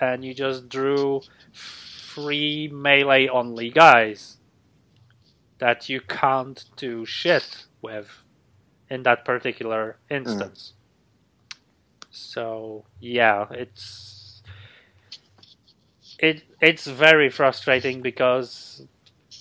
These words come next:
Speaker 1: at some point it stops being about skill and starts being just, just about luck.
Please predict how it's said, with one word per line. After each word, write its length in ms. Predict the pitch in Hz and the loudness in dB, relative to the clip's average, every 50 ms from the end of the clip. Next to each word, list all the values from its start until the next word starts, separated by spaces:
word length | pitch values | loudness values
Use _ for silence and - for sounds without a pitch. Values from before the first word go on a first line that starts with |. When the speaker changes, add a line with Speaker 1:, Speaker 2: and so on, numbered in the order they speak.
| - - - _ - | -20 -20 -10 _ 4
Speaker 1:
at 160 | 151 151 151 | 4 4 6
some 240 | - - 170 160 156 | 4 2 2 2 2
point 380 | - 165 151 151 147 135 - - | 2 2 2 2 0 -4 -6 -4
it 160 | 156 143 - | -4 -4 -4
stops 460 | - - - - 147 143 139 - - | -6 -8 0 2 2 2 2 0 -10
being 340 | - - 139 135 135 135 135 | -6 -2 -2 0 0 0 -2
about 320 | 135 123 135 127 127 123 - | 0 2 4 4 2 2 -2
skill 440 | - - - 147 143 147 143 143 | -8 -8 -4 -2 0 0 0 0
and 340 | 135 127 123 123 123 120 123 | 2 2 2 2 0 -4 -8
starts 600 | 120 123 117 - - - - - 135 127 123 120 - | -12 -14 -16 -14 -16 -10 -4 0 0 0 0 -2 -6
being 400 | - 123 123 120 120 123 120 113 | -8 -6 -6 -6 -6 -8 -12 -10
just, 400 | - 120 117 120 123 123 117 - | -8 -8 -8 -10 -12 -16 -8 -2
just 260 | - 160 139 - - | 0 0 0 0 0
about 300 | 143 139 127 123 120 - | 0 2 2 2 2 0
luck. 340 | 131 117 110 101 - - | 0 2 2 0 -2 -10